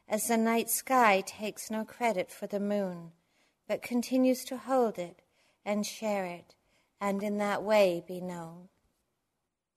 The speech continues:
My sense is that the contented heart is probably one of the most rare and precious gifts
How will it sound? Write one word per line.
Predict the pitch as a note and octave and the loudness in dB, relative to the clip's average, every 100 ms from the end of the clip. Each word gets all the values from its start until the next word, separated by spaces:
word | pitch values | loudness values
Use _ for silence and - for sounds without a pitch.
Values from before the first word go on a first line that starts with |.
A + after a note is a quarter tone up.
| _ _ _ _ _ _ _ | _ _ _ _ _ _ _
My | B3+ C#4 | 4 6
sense | - E4 D#4 - | 6 4 4 6
is | D4+ C4+ - | 6 6 2
that | A3+ | 0
the | - A#3 | 2 0
contented | - C4 B3 A3+ B3 A#3 A3+ G3+ | 0 -4 -2 -2 -2 -2 -4 -6
heart | - - G3+ E3 D#3+ - - _ _ _ _ _ _ _ _ _ _ _ _ _ - | -8 -4 0 0 -2 -8 -20 _ _ _ _ _ _ _ _ _ _ _ _ _ -4
is | A3 G#3+ G#3+ | 2 2 0
probably | - C#4 B3+ A#3 A3 G#3 G3+ F3 F3 | 0 2 4 2 2 2 2 -2 -6
one | G#3+ | -2
of | G3+ F#3+ | -2 -2
the | G#3 | -4
most | G3 G3 F#3+ - | -2 -4 -6 -2
rare | G3+ F#3+ F3+ E3+ E3 E3+ - - | 2 4 4 0 -4 -12 -20 -12
and | F3+ F3 | -10 -10
precious | - F#3+ F3+ - F3 - | -10 -8 -8 -10 -14 -8
gifts | F#3 F3 - - - | -6 -6 -6 -6 -6